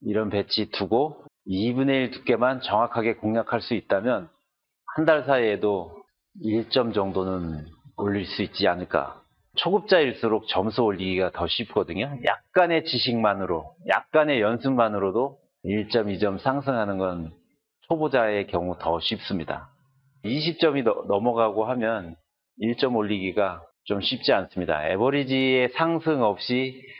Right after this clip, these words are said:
점수를 올릴 수 없기 때문에. 자, 그런데 오늘 알려드린 뒤돌리기 다섯 개의 배치만 잘 연습하셔도, 어, 두께가 안정적으로 맞아지면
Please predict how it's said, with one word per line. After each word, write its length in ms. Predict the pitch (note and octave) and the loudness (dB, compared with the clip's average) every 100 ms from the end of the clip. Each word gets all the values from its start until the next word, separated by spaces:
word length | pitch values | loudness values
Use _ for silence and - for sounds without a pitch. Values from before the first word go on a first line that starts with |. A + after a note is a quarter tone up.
| - - | -18 -4
점수를 440 | F#2+ G2 G#2+ G#2 | -2 -2 -2 0
올릴 320 | F#2 F2 F#2 F#2 | 0 0 -2 0
수 120 | G2 | -2
없기 300 | D#2+ F#2 - | -2 -8 -4
때문에. 500 | F#2+ F2 D#2+ G2 C3 - _ _ _ _ _ _ _ _ | -2 -2 -2 -4 -6 -14 _ _ _ _ _ _ _ _
자, 160 | F2+ E2+ | -6 -4
그런데 520 | F#2+ G#2+ G#2 D3+ D#3 - _ _ - | -2 0 2 0 -2 -14 _ _ -2
오늘 260 | B2 C#3+ B2+ | 0 4 4
알려드린 800 | A2 C3+ B2 B2 B2 F#2+ D#2 D#2 _ _ _ _ _ _ E2+ E2+ | 4 2 2 2 0 -2 -6 -12 _ _ _ _ _ _ -10 -6
뒤돌리기 880 | G#2 B2 A#2+ A#2 A#2+ C#3 D#3+ D#3+ - _ _ - | 0 2 2 0 0 0 -2 -6 -18 _ _ -4
다섯 220 | A2+ B2+ | -2 0
개의 200 | C#3 B2 | 2 2
배치만 840 | G#2+ G#2 - G#2+ G2+ F2 - A#2 | 2 0 -2 0 0 -2 0 -2
잘 320 | A2 G#2 A2 G#2+ | 0 2 2 2
연습하셔도, 800 | G2+ G#2 C#3+ D3 A#2+ B2+ B2 F#2+ - _ _ _ _ _ | -2 -4 -4 -2 0 0 -2 -6 -20 _ _ _ _ _
어, 200 | - F2 | -4 -4
두께가 600 | - B2+ - E3+ D#3+ D#3+ B2 | -4 -4 2 4 6 6 6
안정적으로 760 | A2+ C3+ D#3 C#3+ C#3 C3 C3+ | 4 2 2 2 2 4 2
맞아지면 800 | A2+ F#2 G#2+ - F#2 G2+ B2+ F2 | 2 4 2 0 -2 0 0 -2